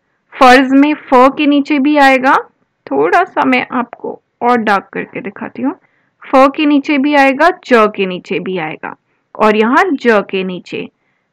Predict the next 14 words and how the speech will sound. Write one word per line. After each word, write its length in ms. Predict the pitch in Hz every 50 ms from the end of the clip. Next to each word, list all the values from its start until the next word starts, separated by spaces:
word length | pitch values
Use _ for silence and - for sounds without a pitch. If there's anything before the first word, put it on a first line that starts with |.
| - 233
रजिया, 800 | 214 214 208 202 196 214 202 214 214 220 240 285 349 403 - _
फर्ज, 840 | - - - - 240 226 214 202 202 202 214 262 339 370 - - _ _ _ _ _ _ _ _ _ _ -
आवाज, 880 | 220 214 214 202 196 208 208 208 214 240 262 277 262 233 214 202 196 - - - _ _ _ _ _ -
ज 160 | 208 190 - 214 208 202 202 208 -
के 100 | 240 233
नीचे। 520 | 233 226 220 208 - 277 262 277 330 415 427 - _ _ _ _ _ _ _ _ _ _ _ _ _ _ _ -
फौरन, 1080 | 247 233 226 226 226 226 220 220 208 208 208 233 262 285 294 294 285 277 269 254 233 214 202 190 226 - _ _ _ _ _ -
तो 80 | 208 208
फौरन 520 | 208 - 220 214 214 208 202 214 220 226
में 260 | 220 214 226 269 359
फ 260 | 381 - _ - -
के 340 | 294 277 254 240 - 220 208
नीचे, 360 | 196 185 175 - - - -
फौरन। 1080 | 202 - _ _ - 214 208 208 220 240 277 311 285 254 214 208 208 185 151 143 165